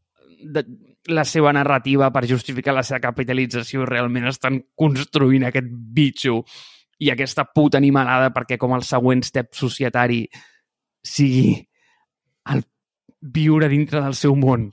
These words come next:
És que té tot el sentit del món, és que té tot el sentit del món. I llavors ara, i perdona, i, i última, clar,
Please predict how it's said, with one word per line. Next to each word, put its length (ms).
És 180
que 140
té 140
tot 160
el 100
sentit 280
del 180
món, 280
és 160
que 120
té 80
tot 160
el 80
sentit 220
del 160
món. 220
I 120
llavors 340
ara, 400
i 120
perdona, 460
i, 180
i 60
última, 500
clar, 180